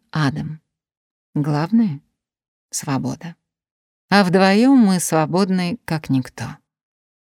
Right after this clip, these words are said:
Адаму пришлось сделать над собой усилие, чтобы уйти.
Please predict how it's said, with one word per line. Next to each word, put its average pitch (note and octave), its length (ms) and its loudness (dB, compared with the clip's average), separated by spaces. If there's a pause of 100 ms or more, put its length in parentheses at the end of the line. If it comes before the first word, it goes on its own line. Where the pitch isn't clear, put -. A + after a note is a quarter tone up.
(500)
Адаму F3+ 360 2
пришлось E3+ 420 -2
сделать E3 400 -4
над D#3 180 -4
собой D#3 380 -4
усилие, G3 480 -4
чтобы D3+ 340 -8
уйти. C#3+ 520 -6